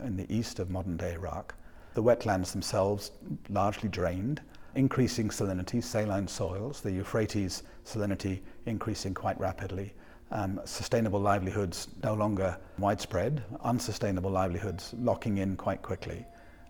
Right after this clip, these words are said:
And the consequence of this, again, are rural people without the opportunity to make a sensible living, and it's a region of s-, significant conflict today. A hotspot, undoubtedly a water hotspot where cooperation, where upstream and downstream states must work together.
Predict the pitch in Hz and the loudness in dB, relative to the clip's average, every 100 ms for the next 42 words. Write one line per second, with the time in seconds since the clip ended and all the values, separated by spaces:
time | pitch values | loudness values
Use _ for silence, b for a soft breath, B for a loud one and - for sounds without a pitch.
0 | - 107 110 - 165 143 123 101 113 98 | -2 2 4 6 4 4 2 2 2 2
1 | 110 104 90 104 117 110 - - 92 92 | 2 2 2 4 4 2 -2 -6 -4 -2
2 | 110 120 113 - 120 - 98 92 92 98 | 2 4 4 2 -2 2 0 2 4 4
3 | 101 - - B B 113 92 - - 117 | 4 -2 -10 B B 0 0 0 0 2
4 | 98 90 95 95 - - 92 92 90 - | 2 0 -2 -2 -8 -6 0 0 -2 -10
5 | - - - 90 - 101 - 85 87 92 | -14 -8 -4 -2 0 -2 -2 -4 -2 -2
6 | 101 101 120 - - - - 107 110 - | 0 -2 -6 -10 -18 -8 0 0 0 2
7 | 107 104 101 101 95 - - - - 127 | 2 4 2 0 0 -6 -8 -8 -2 2
8 | 131 - - - 90 95 - - - - | 2 2 -4 -4 -6 -6 -8 -8 -8 -8
9 | - - - - - 117 110 - - 95 | -12 -18 -20 -20 2 6 6 6 2 -4
10 | 87 - 107 104 117 123 - 104 101 92 | -6 -6 -2 2 6 6 4 2 4 4
11 | 101 104 95 110 - - 98 - 98 95 | 2 0 0 -2 -2 2 2 2 0 0
12 | - 95 95 104 98 110 - 107 90 104 | 2 2 2 2 4 2 0 0 4 2
13 | - - 107 101 95 92 95 - 90 - | 2 -2 0 2 2 2 0 -4 -6 -2
14 | 90 87 - 95 107 - 90 - 101 92 | -4 -4 -4 -2 -2 -4 -6 -4 -2 -2
15 | 82 | -4